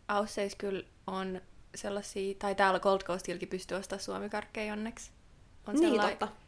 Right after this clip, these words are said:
Speaker 1: on sellainen paikka kuin Captain Candy, jos joku ei tiennyt, niin sinne.
Speaker 2: Mm, pitää mennä erikoispaikkoihin, pitää tietää mestat.
Speaker 1: Joo.
Speaker 2: Tuli muuten toinen vielä mieleen, että mua ärsyttää täällä kaupan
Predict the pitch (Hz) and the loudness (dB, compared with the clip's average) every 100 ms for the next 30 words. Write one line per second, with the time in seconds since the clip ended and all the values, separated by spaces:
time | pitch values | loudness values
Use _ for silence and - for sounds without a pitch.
0 | - 202 202 208 190 190 185 180 - 190 | -10 -6 -2 -2 0 -2 -2 -4 -4 -8
1 | 175 - 240 226 226 208 233 220 196 190 | -10 0 0 2 2 2 4 4 4 2
2 | 175 - - 190 196 202 233 214 220 226 | 0 -4 -10 -8 -8 -8 -8 -8 -8 -10
3 | - - 220 220 208 214 - - - - | -14 -10 -8 -6 -8 -10 -16 -20 -20 -10
4 | - 233 214 190 185 - - 208 185 190 | 4 6 6 4 0 -10 -4 0 4 4
5 | 190 180 - - - - - - 202 190 | 6 4 2 -4 -20 -20 -10 2 4 4
6 | 175 202 - - - 190 175 202 190 185 | 4 0 -4 -12 4 4 4 -2 -2 0
7 | 185 185 175 185 185 190 - 214 - - | 2 2 2 2 2 0 -2 -4 -6 -18
8 | - - - - 233 208 208 240 - - | -20 -18 -20 -8 0 2 2 0 -4 4
9 | 208 196 190 208 190 190 180 185 190 190 | 6 6 4 2 4 4 2 2 4 4
10 | 180 185 196 196 190 175 - - - - | 4 4 2 2 2 2 -2 -14 -18 -20
11 | - - - 208 214 208 185 - - 190 | -20 -18 2 6 6 4 0 -6 0 6
12 | 180 180 185 185 175 175 - 226 214 196 | 6 6 6 6 6 4 6 8 8 6
13 | 180 185 | 4 2